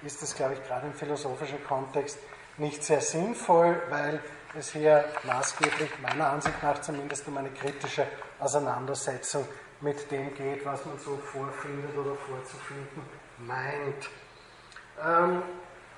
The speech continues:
wie gesagt, Kelsen, um das zusammenzufassen, für den ist Staat gleich Rechtsstaat, weil eben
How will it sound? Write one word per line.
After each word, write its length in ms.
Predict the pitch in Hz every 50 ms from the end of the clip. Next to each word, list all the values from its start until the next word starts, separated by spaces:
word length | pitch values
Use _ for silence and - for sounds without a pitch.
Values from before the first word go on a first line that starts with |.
| - - - - - - - - - - - - - -
wie 80 | 180
gesagt, 340 | 185 190 196 208 202 202 -
Kelsen, 460 | - 170 175 196 196 175 214 202 202 185
um 120 | 190 180
das 180 | 180 170 - -
zusammenzufassen, 920 | 160 151 160 - 202 214 196 - - 190 - 185 170 170 170 - 190 180
für 120 | 170 170
den 220 | 156 160 156 151 156
ist 100 | 151 -
Staat 460 | - - 147 143 151 165 - - -
gleich 280 | - 151 135 127 - 151
Rechtsstaat, 800 | 156 190 196 202 - - - - - 165 160 165 170 170 170 - - - - - - - - - - -
weil 480 | 143 160 165 165 165 170 180 180 180 170
eben 400 | 165 170 165 165 165 170 175 165